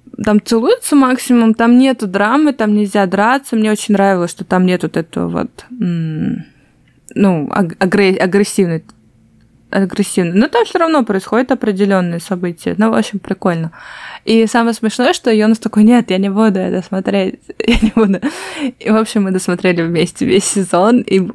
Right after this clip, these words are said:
потом он еще такой: «О, а там второй сезон, давай тоже его посмотрим». <laughs> Короче, это правда. И, ну, ну, на самом деле, это такое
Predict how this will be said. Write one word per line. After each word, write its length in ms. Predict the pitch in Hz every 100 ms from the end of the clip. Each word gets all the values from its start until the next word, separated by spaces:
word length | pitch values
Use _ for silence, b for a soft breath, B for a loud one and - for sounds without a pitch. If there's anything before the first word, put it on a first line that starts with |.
| -
потом 340 | - - 196 190
он 100 | 180
еще 160 | -
такой: 260 | 185 - 180 -
«О, 140 | 202
а 100 | 165
там 160 | 165 175
второй 360 | - 196 185 185
сезон, 340 | 180 170 214
давай 260 | 202 170 170
тоже 300 | 170 165 143
его 120 | -
посмотрим». 720 | - - 185 185 - 226 220
<laughs> 120 | -
Короче, 360 | 233 226 220 226
это 320 | 320 302 247
правда. 420 | - 160 147 - - 220 - 233 - - B B B B B B B 285 -
И, 260 | 240 233 -
ну, 120 | 262
ну, 200 | 330 269
на 140 | 254 262
самом 220 | 277 254
деле, 200 | 254 233
это 160 | 226
такое 580 | 214 208 214 202 180 170